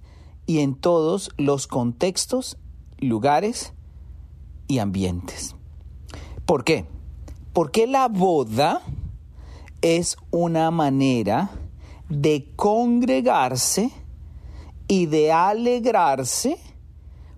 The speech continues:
por quienes han decidido en el amor mutuo vivir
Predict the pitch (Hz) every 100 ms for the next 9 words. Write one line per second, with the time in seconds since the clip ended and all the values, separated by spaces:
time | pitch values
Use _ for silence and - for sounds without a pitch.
0 | - 180 190 208 196 175 143 143 143 -
1 | - 135 135 143 165 208 202 208 180 127
2 | 113 - - - - 123 120 120 113 110
3 | 104 160 233 403 - - - - - -
4 | - - - - 143 147 196 311 339 320
5 | 370 - - - - - - - - -
6 | - - 127 180 190 240 190 110